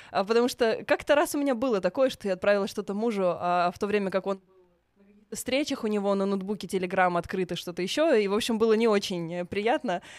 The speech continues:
э, что-то там где-то кто-то увидел. Вот, но мне-то как бы ничего, мне не страшно, ему было неловко. Вот, поэтому да, прежде чем это делать, лучше, э, спрашивать. А ещё в Телеграме есть, э, такая штука, как, эм,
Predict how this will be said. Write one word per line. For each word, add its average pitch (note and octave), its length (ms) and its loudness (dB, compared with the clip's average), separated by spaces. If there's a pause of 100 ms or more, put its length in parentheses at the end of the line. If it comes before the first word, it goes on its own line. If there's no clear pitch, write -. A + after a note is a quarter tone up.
(140)
э, F3+ 720 2
что-то G3 300 -2
там F3+ 140 0
где-то F#3+ 240 -2
кто-то F#3 300 -4
увидел. G#3 420 2 (260)
Вот, G3+ 220 0
но G3+ 80 0
мне-то C#4+ 320 2
как B3 160 -2
бы A#3 100 0
ничего, D#4 360 2
мне A3+ 160 0
не A3+ 120 0
страшно, A#3 380 0
ему A#3+ 260 0
было F3+ 180 0
неловко. E3 480 -4 (280)
Вот, F3+ 220 -2
поэтому A3+ 340 0
да, F3+ 260 4
прежде A3 360 0
чем A3 200 -2
это G#3 140 -2
делать, A#3+ 260 2
лучше, G#3 280 -2
э, F#3+ 320 4
спрашивать. C#4+ 480 0
А F#3+ 80 4
ещё A3+ 440 2
в F#3 40 -6
Телеграме A3+ 460 0
есть, G#3+ 300 -2
э, F#3+ 120 0
такая G3+ 240 0
штука, G#3+ 300 -8
как, F#3 320 -2
эм, F3 540 0